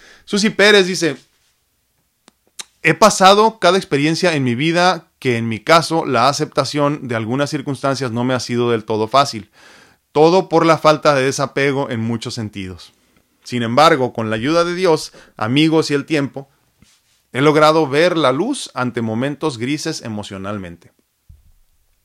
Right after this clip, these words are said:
Pero fíjate qué importante lo que dice Susi.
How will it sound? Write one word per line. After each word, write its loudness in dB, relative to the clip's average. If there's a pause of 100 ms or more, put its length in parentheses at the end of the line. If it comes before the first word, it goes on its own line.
(3250)
Pero -14
fíjate -6
qué -10
importante -6
lo -4
que -8
dice -8
Susi. -16